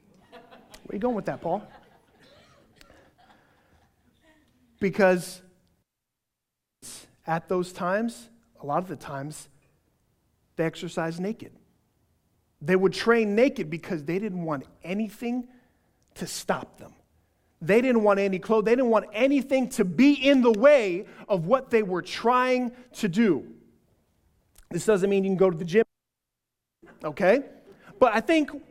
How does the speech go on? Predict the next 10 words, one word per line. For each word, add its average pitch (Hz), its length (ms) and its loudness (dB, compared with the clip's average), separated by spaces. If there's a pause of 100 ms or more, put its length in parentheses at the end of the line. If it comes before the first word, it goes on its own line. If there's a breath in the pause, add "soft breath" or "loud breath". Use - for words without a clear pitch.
(220)
we're, 285 160 0
we're 262 140 0
kind 277 220 0
of 226 80 -6
following 277 560 4
where 208 100 0
Paul's 240 420 0
going 262 380 2
right 131 160 -10
here, 120 320 -16